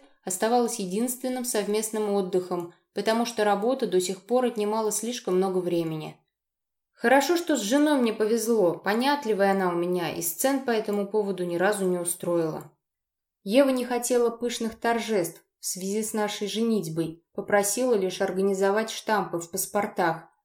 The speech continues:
подтверждающие наш брак, и упорхнуть куда-нибудь далеко,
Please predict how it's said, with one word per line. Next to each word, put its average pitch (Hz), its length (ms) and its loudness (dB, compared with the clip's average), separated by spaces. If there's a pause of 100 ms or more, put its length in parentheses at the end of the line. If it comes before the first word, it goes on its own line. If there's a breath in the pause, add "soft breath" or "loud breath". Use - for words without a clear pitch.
подтверждающие 226 960 0
наш 220 240 -2
брак, 175 440 -2 (260)
и 214 100 -2
упорхнуть 247 640 0
куда-нибудь 226 540 -2
далеко, 208 680 2